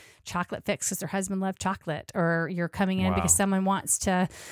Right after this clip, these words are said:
Speaker 1: remember their child they buried. And we had a lady come in who had had a child die of an addiction. And we just sat for a few minutes and talked about that. And she was trying to figure out, what do you give all these people who've come around her home to help her
Speaker 2: Right.
Speaker 1: support her in her grief?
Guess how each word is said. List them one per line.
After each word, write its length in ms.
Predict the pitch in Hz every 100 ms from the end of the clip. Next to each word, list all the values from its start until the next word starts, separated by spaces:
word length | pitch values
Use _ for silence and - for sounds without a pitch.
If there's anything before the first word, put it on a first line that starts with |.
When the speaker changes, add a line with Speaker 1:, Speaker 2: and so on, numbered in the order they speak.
| - - - _
Speaker 1:
remember 440 | 233 196 208 214 190
their 200 | 190 185
child 340 | - 180 208
they 120 | 196
buried. 520 | 180 180 190 180 175
And 140 | 214 190
we 100 | 180
had 200 | 185 190
a 140 | 180 -
lady 300 | 202 185 190
come 180 | 180 180
in 160 | 180
who 160 | 170 175
had 180 | 165 170
had 240 | 180 175
a 120 | 190
child 320 | 160 - 175 175
die 300 | 180 175 175
of 180 | 185
an 180 | - 175
addiction. 680 | 170 170 - - 165 165 156
And 400 | 240 180 170 170
we 140 | 180 170
just 180 | 170 -
sat 220 | 185 -
for 140 | 190
a 40 | 165
few 200 | 196 180
minutes 400 | 175 180 - 180
and 120 | 170
talked 300 | - 175 -
about 240 | 180 165
that. 220 | 180 165
And 160 | 190 170
she 120 | -
was 160 | 185 175
trying 260 | - 185
to 40 | 180
figure 300 | - 180 170
out, 320 | 175 175 - -
what 200 | 202 202
do 80 | 190
you 120 | 185
give 240 | 185 185
all 100 | 180
these 160 | 180 180
people 320 | - 185 180
who've 140 | 175 -
come 220 | - 180
around 320 | 175 175 170
her 100 | 170
home 460 | 170 180 170 170 170
to 100 | 170
help 240 | 185 -
her 80 | 175
Speaker 2:
Right. 80 | -
Speaker 1:
support 340 | 185 196 170
her 100 | 175
in 80 | 175
her 80 | 170
grief? 360 | 180 180 -